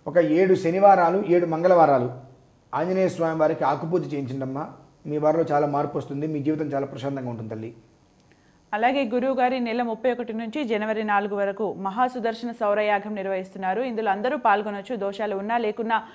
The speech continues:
Speaker 2: పాల్గొనే అవకాశాన్ని మీకు కల్పిస్తున్నారు. తప్పకుండా పాల్గొనండి, సద్వినియోగం చేసుకోండి ఈ అవకాశాన్ని. అలాగే గురువు గారిని నేరుగా కలవాలి అనుకునే వాళ్ళు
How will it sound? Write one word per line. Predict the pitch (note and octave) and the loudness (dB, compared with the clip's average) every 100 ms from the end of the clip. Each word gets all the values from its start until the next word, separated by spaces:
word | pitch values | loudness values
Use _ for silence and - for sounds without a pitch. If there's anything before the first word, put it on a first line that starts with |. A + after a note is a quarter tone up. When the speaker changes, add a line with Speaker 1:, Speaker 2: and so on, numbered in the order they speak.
| - _ A#3 | -20 _ 4
Speaker 2:
పాల్గొనే | A#3+ B3+ A#3+ | 4 4 2
అవకాశాన్ని | A#3 G#3+ G#3+ A3+ A3+ A3 | 2 2 0 -2 -4 -4
మీకు | G#3+ G#3 | -6 -4
కల్పిస్తున్నారు. | G3+ G3 A3 A3 A3 G3 G#3 | -2 -2 -4 -6 -2 0 0
తప్పకుండా | A3 G3+ A3+ A3 | -2 -6 -6 -4
పాల్గొనండి, | G#3+ G3+ G3+ G#3 G3+ A3 | 0 0 0 -4 -6 -4
సద్వినియోగం | A3+ F#3+ G3 G#3 G#3+ G#3 G3 | -4 -6 -6 -6 -6 -8 -10
చేసుకోండి | F#3+ G#3 G3+ | -10 -8 -4
ఈ | |
అవకాశాన్ని. | F#3+ F#3 F#3+ F#3 F#3+ A#3 | -4 -2 -4 -4 -6 -4
అలాగే | G#3+ G#3+ A#3 | -2 -2 -2
గురువు | G#3+ G#3+ | -2 -2
గారిని | G#3+ G#3+ | -2 -2
నేరుగా | G#3 G3+ A3 | -4 -4 -4
కలవాలి | A#3 G3+ G3+ G#3+ | -2 0 0 0
అనుకునే | G#3 G3+ G#3 G3+ | -2 -4 -6 -4
వాళ్ళు | G3 A3 | -2 0